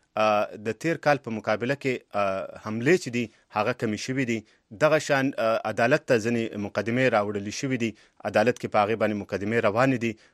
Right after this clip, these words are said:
آه، کم چې بیانونه ی-، دي د حکومت لخوا، مخکې خو به وینا هم نه کېدله، اوس وینا هم کېږي. آه، نه ګڼئ چې،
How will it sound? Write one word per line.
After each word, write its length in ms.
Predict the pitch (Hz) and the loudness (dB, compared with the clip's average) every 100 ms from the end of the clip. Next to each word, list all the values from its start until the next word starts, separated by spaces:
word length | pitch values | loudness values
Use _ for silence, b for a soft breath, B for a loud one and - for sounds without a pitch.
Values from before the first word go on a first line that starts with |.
| b 104 | b 0
آه، 160 | 104 | 0
کم 220 | - 151 | 0 -2
چې 140 | 156 135 | -2 0
بیانونه 500 | 117 117 135 160 151 | 4 4 4 2 2
ی-، 200 | 127 131 - | 0 -4 -8
دي 220 | 110 151 | -2 0
د 60 | 127 101 | 0 -2
حکومت 360 | - 127 - | -4 -4 0
لخوا، 220 | 110 - 110 | -2 0 2
مخکې 300 | 147 - 143 | 2 0 -6
خو 120 | 120 | -2
به 120 | 113 107 | -2 2
وینا 180 | 113 135 123 | 4 4 2
هم 80 | 131 107 | -2 -2
نه 60 | |
کېدله، 400 | 95 104 95 95 90 b b b | -2 -4 -4 -4 -6 b b b
اوس 200 | 143 147 | -2 -2
وینا 280 | 117 117 127 123 | 0 0 2 0
هم 100 | 135 | -2
کېږي. 320 | 131 123 117 107 b b b - | -2 -4 -4 -6 b b b 2
آه، 260 | 104 101 - _ _ _ - 127 | 4 4 2 _ _ _ -12 -4
نه 200 | 113 170 | 0 2
ګڼئ 280 | 185 180 | 4 2
چې، 80 | 165 | 2